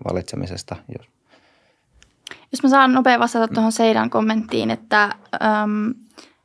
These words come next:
Speaker 2: tässä just hyvin avattiin sitä historiaa, että mitä kaikkea on niinku muuttunut poliittisen historian suhteen, niin mä näen, että – kaikki se, että, äh, niinku jo tuhatkahdeksansataa-luvulla ei ole,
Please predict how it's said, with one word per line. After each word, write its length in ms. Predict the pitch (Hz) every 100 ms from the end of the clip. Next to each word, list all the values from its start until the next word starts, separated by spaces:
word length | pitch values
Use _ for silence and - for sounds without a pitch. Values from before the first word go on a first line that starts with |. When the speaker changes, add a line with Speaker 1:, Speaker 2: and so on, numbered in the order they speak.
| _
Speaker 2:
tässä 260 | - - 226
just 180 | 226
hyvin 180 | 240 233
avattiin 400 | 240 311 311 262
sitä 140 | 254 226
historiaa, 680 | 269 - 381 359 320 294
että 360 | 262 262 240 233 - - -
mitä 320 | - 247 240
kaikkea 320 | 233 226 226 226
on 60 |
niinku 160 | 220 226
muuttunut 500 | 226 226 226 220 214
poliittisen 500 | 226 220 220 226 220
historian 540 | 208 - 233 220 220 226 _ _ _ _
suhteen, 600 | - 233 220 - 214 214
niin 180 | 208 214 226
mä 120 | 226
näen, 320 | 233 233 220
että – 320 | 226 - - - - _ _ _ _ _
kaikki 380 | 233 233 233 240
se, 260 | 233 226 214
että, 300 | 214 - 214
äh, 340 | - - 220 -
niinku 440 | 226 220 - 202 214 -
jo 140 | 226 220
tuhatkahdeksansataa-luvulla 1600 | 226 220 - 220 214 - 220 - - - 107 117 208 202 208 78
ei 160 | 90
ole, 100 | -